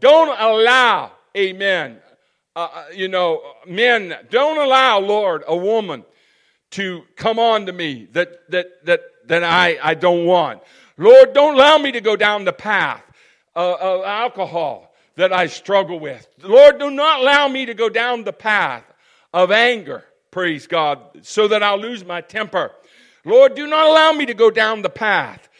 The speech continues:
amen, that will put me in a position that I will want to lie. Do not allow me to tempt me in that form.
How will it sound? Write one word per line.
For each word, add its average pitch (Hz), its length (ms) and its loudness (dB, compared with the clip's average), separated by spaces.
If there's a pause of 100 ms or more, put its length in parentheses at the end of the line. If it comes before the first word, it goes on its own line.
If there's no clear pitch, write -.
(300)
amen, 185 600 -2
that 196 160 0
will 202 100 0
put 240 200 -4
me 240 120 -4
in 226 80 -2
a - 40 -6
position 185 640 -10 (360)
that 185 160 0
I 196 160 0
will 190 180 -6
want 190 180 -6
to 185 60 -4
lie. 180 380 -4
Do 180 280 -14
not 262 380 -4
allow 202 520 -4
me 160 380 -10 (280)
to 160 100 -10
tempt 175 360 -8
me 139 180 -12
in 127 100 -14
that 127 320 -18
form. 120 380 -14